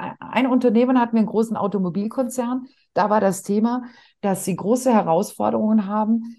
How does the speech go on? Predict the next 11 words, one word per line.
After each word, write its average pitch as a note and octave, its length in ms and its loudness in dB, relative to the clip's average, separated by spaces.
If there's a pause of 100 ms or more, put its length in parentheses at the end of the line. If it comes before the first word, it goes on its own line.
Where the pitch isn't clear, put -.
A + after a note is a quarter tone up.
(140)
dass F#3 380 -4
die E3+ 180 -2
Mitarbeitenden G3 880 0
und D3+ 60 -8
Führungskräfte A3 920 0
hierarchieübergreifend, F3 1500 -2
generationsübergreifend F3 1500 -4
und D3+ 140 -6
abteilungsübergreifend D3 1200 -2
miteinander C3 520 -4
agieren. A#2 540 -10